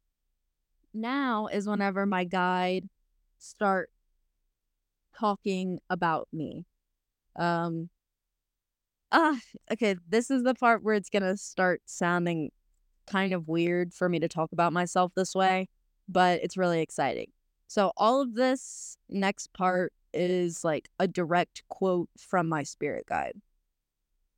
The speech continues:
So it's a direct quote, but I'm talking about, like, I and my and me and stuff, and not, like, she. Okay? So,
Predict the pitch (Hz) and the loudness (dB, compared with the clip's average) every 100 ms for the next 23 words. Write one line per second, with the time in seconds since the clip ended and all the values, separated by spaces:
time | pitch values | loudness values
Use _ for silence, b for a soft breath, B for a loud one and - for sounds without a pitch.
0 | _ _ _ _ _ - - 226 214 208 | _ _ _ _ _ -16 0 6 6 6
1 | 208 208 208 202 208 202 202 202 _ _ | 4 2 2 0 0 0 -2 -6 _ _
2 | _ _ _ - 214 214 208 220 - 226 | _ _ _ -6 -4 0 4 4 4 2
3 | 220 190 185 180 190 185 180 180 175 165 | 2 4 0 2 0 0 0 -2 -4 -2
4 | 170 165 - _ _ _ _ _ _ _ | 0 0 -2 _ _ _ _ _ _ _
5 | _ _ _ _ _ - 135 - - 180 | _ _ _ _ _ -10 -10 -10 0 4
6 | 175 175 170 175 - - 123 - - _ | 6 4 2 0 -2 -6 -8 -8 -10 _
7 | _ - 185 180 165 165 151 165 147 - | _ -4 0 2 2 2 2 0 -2 -4
8 | 165 170 185 175 165 165 - 165 - 165 | -2 0 0 2 0 -2 -2 -4 0 0
9 | 151 160 156 147 - 143 - - 110 - | 0 0 2 2 2 -2 -4 -8 -8 -10
10 | _ _ _ _ - 180 165 170 _ _ | _ _ _ _ -4 0 0 -2 _ _
11 | _ _ _ _ - - 214 | _ _ _ _ -6 4 4